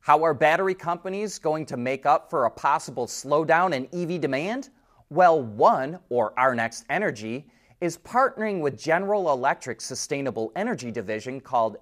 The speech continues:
G E Vernova to supply it with L F P battery modules for its solar and storage solutions business.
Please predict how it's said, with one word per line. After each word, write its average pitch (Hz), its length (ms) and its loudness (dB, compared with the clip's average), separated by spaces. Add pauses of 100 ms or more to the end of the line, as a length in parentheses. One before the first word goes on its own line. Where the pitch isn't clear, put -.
(140)
G 165 360 -8
E 175 180 -6
Vernova 135 800 0 (280)
to 196 120 0
supply 202 480 -4
it 196 140 -2
with - 240 -6
L 175 180 0
F 160 160 -2
P 151 120 -8
battery 165 480 2
modules 113 600 -2
for 127 200 -2
its 107 140 -8
solar 151 460 0
and 110 120 -6
storage 202 440 0
solutions 131 600 -6
business. 107 680 -8